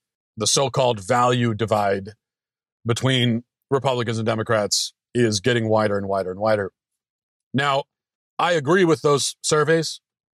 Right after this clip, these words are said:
I think it's kind of self-evident that this is the situation. It, it, it appears to me that we have, as a country,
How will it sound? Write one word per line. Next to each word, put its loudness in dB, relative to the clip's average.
I -2
think 2
it's -6
kind 0
of -6
self-evident 0
that 0
this 2
is 0
the 2
situation. 2
It, -2
it, -4
it 2
appears 2
to -2
me 0
that -2
we -2
have, 0
as 2
a 0
country, -4